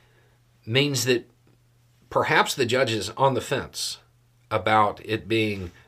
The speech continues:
bad and the absolute worst possible outcome for the former president,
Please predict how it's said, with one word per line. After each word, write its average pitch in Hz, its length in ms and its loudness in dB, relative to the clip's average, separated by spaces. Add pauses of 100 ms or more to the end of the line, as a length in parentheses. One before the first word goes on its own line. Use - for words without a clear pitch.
(100)
bad 98 720 0 (220)
and 110 160 -2
the 95 140 -2
absolute 123 600 4
worst 98 440 -2 (500)
possible 90 640 -2
outcome 87 540 -6
for 117 260 0
the 113 120 0
former 85 300 -8
president, 78 640 -12